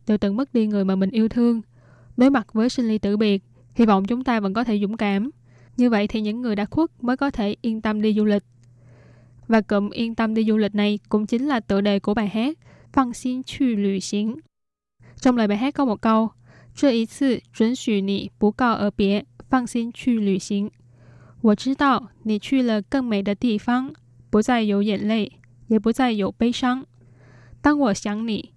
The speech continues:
我会抬头看天上。" Câu này có nghĩa là: "Lần này tôi cho phép bạn không từ mà biệt,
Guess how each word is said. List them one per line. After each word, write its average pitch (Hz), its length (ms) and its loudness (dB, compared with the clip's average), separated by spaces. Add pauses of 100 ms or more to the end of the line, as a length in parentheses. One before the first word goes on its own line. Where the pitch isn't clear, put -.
我 214 120 4
会 262 180 2
抬 220 220 -2
头 202 240 0
看 226 260 -4
天 240 240 -4
上。" 233 320 -2 (880)
Câu 233 120 2
này 208 180 -2
có 254 100 0
nghĩa 226 160 -2
là: 214 320 0 (420)
"Lần 220 180 2
này 214 180 0
tôi 233 140 0
cho 220 180 0
phép 269 220 -2
bạn 202 360 0
không 226 200 -4
từ 214 200 0
mà 202 140 -2
biệt, 208 280 0